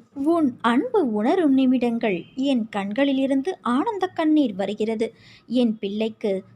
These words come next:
நான் என்றால் உயிராய் நினைக்கும் என் குழந்தையான நீ பக்தியும் பாசமும் செலுத்துகிறாய். அதோடு உன்னிடம் நான் எதிர்பார்ப்பது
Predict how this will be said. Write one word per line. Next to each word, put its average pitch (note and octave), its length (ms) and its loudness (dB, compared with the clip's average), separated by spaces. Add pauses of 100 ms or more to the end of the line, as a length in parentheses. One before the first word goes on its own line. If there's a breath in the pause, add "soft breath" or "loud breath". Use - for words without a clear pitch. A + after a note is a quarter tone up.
(160)
நான் C4 360 0
என்றால் C#4+ 460 2 (160)
உயிராய் A#3 480 0
நினைக்கும் E4+ 500 0
என் B3+ 200 2
குழந்தையான B3+ 720 0
நீ A#3+ 200 2 (400 soft breath)
பக்தியும் G#3 640 -4 (200)
பாசமும் A#3+ 580 -2
செலுத்துகிறாய். G#3+ 760 -4 (360 loud breath)
அதோடு G#3 500 -2 (300)
உன்னிடம் A3 440 -2
நான் F4 260 0
எதிர்பார்ப்பது B3 720 -2